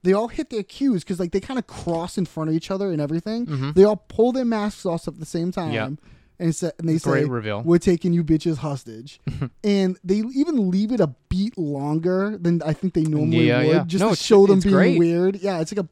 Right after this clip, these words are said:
Speaker 1: beat longer before it cuts to the title card.
Speaker 2: Mm-hmm.
Speaker 1: I-, it's great. It's perfect. And we cut to the title card. The gang gets held hostage.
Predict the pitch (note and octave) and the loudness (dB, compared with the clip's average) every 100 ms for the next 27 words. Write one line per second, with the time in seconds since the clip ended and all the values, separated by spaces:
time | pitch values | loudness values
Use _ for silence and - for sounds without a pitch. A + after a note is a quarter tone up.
0 | A#3+ C#4+ G#3 F3+ F#3 G3 D#3 D#3 - E3+ | -10 -8 -6 -4 -2 -4 -6 -10 -10 -14
1 | - F3 D3 - C#3+ D#3 F#3+ G3 G3+ B2 | -8 -8 -8 -10 -12 -10 -8 -4 -2 -4
2 | A#2 _ _ _ _ F#3+ F3+ G3 - E3 | -8 _ _ _ _ -8 -2 -2 -2 -4
3 | A3 D#3 C3+ - E3+ - F#3 G#3+ B2+ - | -4 -4 -8 -6 -6 -4 -6 -6 -8 -8
4 | F3 E3+ E3 F3+ E3+ E3+ F#3+ A3+ G3 A#2 | -6 -4 -2 -4 -4 -4 -2 -4 -4 -8
5 | A#2 C3+ C3+ C#3 C#3+ D3 E3 D3+ F3+ - | -8 -10 -6 -4 -4 -6 -8 -6 -8 -8
6 | F#2+ C#3 | -14 -16